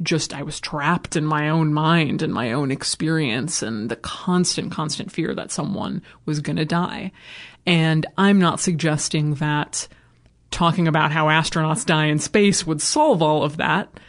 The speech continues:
as a, as a child, but I think introducing that kind of natural curiosity and humor to a child's experience around death, so their only engagement with death isn't like, "You know, your grandma's gonna die, you know, you're gonna die someday, all your little friends on the playground, they're gonna die."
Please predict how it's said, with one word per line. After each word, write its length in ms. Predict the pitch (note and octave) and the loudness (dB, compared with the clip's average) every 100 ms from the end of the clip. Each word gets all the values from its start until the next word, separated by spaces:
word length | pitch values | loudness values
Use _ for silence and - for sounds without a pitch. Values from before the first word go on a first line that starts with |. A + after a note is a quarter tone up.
| _ | _
as 180 | - D#3 | -4 0
a, 160 | D#3 D#3 | 0 0
as 160 | E3+ D3+ | 0 0
a 60 | D3 | 0
child, 520 | - D3+ D#3 F3+ D#3+ | 0 2 2 0 2
but 180 | E3 - | 0 2
I 160 | E3 D#3 | 0 -2
think 400 | - F#3 F3+ - - | 0 0 0 -4 0
introducing 840 | F#3+ F3 F#3 C3+ D#3+ D#3+ E3 D#3 | 2 2 0 0 -2 0 0 0
that 280 | D3+ D3 - | 0 -4 -6
kind 360 | - E3+ E3 D#3 | -4 0 0 0
of 160 | D3+ | -2
natural 720 | D#3 D#3 D3+ D#3 - E3 D#3 D3+ | 0 0 0 0 -2 -2 0 -2
curiosity 840 | - D#3+ D#3 D3+ D3+ - D#3+ D3+ | -4 -4 -2 -2 -2 -4 -4 -4
and 140 | D#3 | -4
humor 640 | D3+ - E3+ G3 A#3+ C4 C4+ | -8 -4 -2 0 0 -4 -6
to 140 | - C4 | -6 -6
a 40 | |
child's 340 | - A#3+ A#3+ | -4 -4 -4
experience 560 | B3+ - B3+ B3 B3 B3 | -4 -6 -2 0 0 0
around 300 | B3 A#3+ A#3+ | 0 0 0
death, 400 | A#3+ B3 - - - - - | 0 -2 -4 -14 -20 -20 -8
so 140 | - F#3 | 0 2
their 240 | D#3+ - - | 2 0 0
only 400 | E3 F#3 F#3+ G3 | 2 4 4 4
engagement 500 | F#3 F3 F3+ F#3 F#3+ | 4 2 2 0 -2
with 160 | F3+ | -2
death 360 | F#3 F3 F3 - - | 0 0 -2 -6 0
isn't 420 | F3+ E3 E3+ - | 2 2 2 -2
like, 220 | D#3+ E3 - - | -8 -12 -10 0
"You 80 | F3 | 2
know, 60 | |
your 120 | E3 | 2
grandma's 420 | D3+ D#3 G#3+ D#3 - | 2 2 4 2 0
gonna 160 | C#3 | -2
die, 160 | - - | 0 2
you 120 | D#3 | 2
know, 100 | F3+ | 2
you're 280 | D#3+ D3+ G#3 | 2 2 4
gonna 200 | G3 - | 4 2
die 160 | - | 0
someday, 340 | - - D3+ D3+ | -2 -2 0 2
all 160 | E3 | 4
your 80 | F3 | 6
little 160 | F#3 E3+ | 4 2
friends 380 | - D3 F#3+ G3 | 0 0 4 4
on 80 | |
the 60 | D#3 | 2
playground, 440 | D#3+ F3 G#3+ G3+ | 0 2 2 0
they're 220 | D3+ E3+ F#3 | 2 2 2
gonna 180 | D3+ | 2
die." 240 | - - | 0 -2